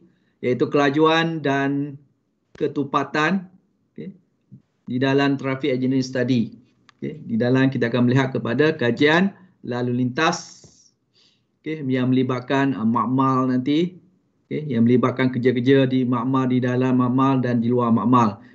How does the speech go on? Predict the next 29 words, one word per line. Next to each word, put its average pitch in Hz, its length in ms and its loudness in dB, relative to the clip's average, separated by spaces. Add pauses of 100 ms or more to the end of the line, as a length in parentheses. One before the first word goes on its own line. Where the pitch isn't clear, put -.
(140)
Jadi 127 160 4
untuk 127 240 2
makmal 147 320 4
kita 127 320 -2
ada 123 80 0
dua, 147 480 2
eh, 117 840 -4 (840)
dua 151 400 4
test 156 240 2
yang 135 160 0
kita 131 160 -8
akan 131 160 -4
lakukan. 139 460 -2 (920)
Satu 135 400 -4
di 135 80 2
dalam 127 320 0
makmal 147 480 0
dan 127 240 -2
satu 123 320 -4
lagi 131 240 2
di 131 80 -4
luar 123 240 4
makmal. 131 640 2 (160)
Di 113 80 -6
dalam 123 320 2
makmal 143 320 2
melibatkan 127 640 2
material 127 480 2
test - 480 0